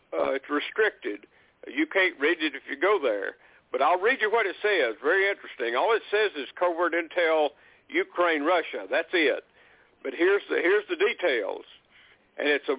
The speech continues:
really a warning for sometime in September, apparently. But it says, "Covert intelligence sources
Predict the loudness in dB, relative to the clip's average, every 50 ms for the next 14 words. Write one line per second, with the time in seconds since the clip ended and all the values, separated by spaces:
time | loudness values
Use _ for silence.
0 | 0 2 2 2 2 2 2 2 2 2 2 2 2 2 2 2 0 0 -2 -4
1 | -8 -10 -4 -2 -2 -2 -2 -2 -2 -2 0 0 0 -2 -4 -2 -4 -4 -4 -6
2 | _ -2 0 0 0 2 0 0 0 0 -2 0 2 2 2 2 0 -2 -6 -8
3 | -6 -6 -8 -8 _ _ _ _ -20 -20 _ _ _ -4 -2 0 0 0 -2 -2
4 | 0 0 0 0 -4 -10 -10 -2 0 0 0 2 2 0 0 0 -2 -4 -8 -2
5 | -2 0 0 0 -2 -2 -2 -4 -6 -4 -4 -2 0 2 2 0 -2 -4 -8 -8
6 | -8